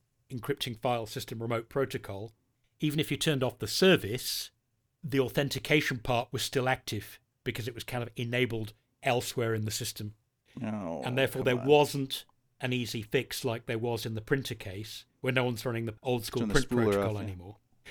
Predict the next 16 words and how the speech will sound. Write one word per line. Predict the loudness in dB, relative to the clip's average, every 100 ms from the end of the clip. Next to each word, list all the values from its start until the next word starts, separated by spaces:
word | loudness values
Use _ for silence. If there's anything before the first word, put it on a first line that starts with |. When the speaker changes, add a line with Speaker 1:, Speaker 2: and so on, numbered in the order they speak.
| -14
Speaker 1:
So | -2 0 4
even | 4 4
if | 0 -2
you've | 0
got | 2 2 0 _
N | -4 -2
T | 0
L | 0 2
M | 0
authentication | -4 -6 -8 -6 -6 -6 -8 -4
active, | -4 -4 -12 -10 -12 _ _
which | -8 -4
ideally | -2 4 2 2
you |
wouldn't | -2 -2 -4
have, | -8 -8 -8